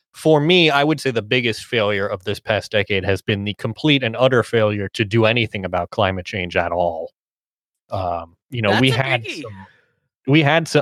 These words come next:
Speaker 1: like, we had, like, cap and trade, you know, and we almost got that. That would have been, you know, a modest starting measure, but even that couldn't work out. And, uh, you know, the thing is, um,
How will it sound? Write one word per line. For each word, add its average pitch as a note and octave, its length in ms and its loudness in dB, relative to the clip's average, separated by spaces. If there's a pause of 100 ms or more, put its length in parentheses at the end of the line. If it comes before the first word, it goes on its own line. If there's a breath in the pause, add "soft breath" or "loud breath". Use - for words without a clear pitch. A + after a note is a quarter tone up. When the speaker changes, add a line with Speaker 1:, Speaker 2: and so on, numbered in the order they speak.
Speaker 1:
like, C3 240 4
we D#3 400 0
had, D3 240 2
like, D3 180 2
cap - 300 -2
and C3 120 -2
trade, A#2+ 600 0
you A#2 140 -16
know, G2+ 340 -4 (160)
and G#2+ 160 -6
we A2+ 680 -2
almost C3 460 0
got D3 280 0
that. - 300 -8 (460)
That C3 240 0
would C#3+ 140 6
have B2 100 0
been, C3 320 2
you C3+ 80 0
know, B2 160 4
a B2 80 6
modest A2+ 440 2
starting A#2 400 2
measure, G2 280 -6
but F#2+ 140 -8
even G2 240 -6
that F#2+ 300 -8
couldn't F#2 280 -16
work G2 320 -10
out. F#2 220 -10 (100)
And, G2 340 -8
uh, G2+ 280 2 (1000 soft breath)
you C#3+ 80 4
know, B2+ 160 4
the C3 120 2
thing D3 200 4
is, C3+ 400 2 (340)
um, B2 440 2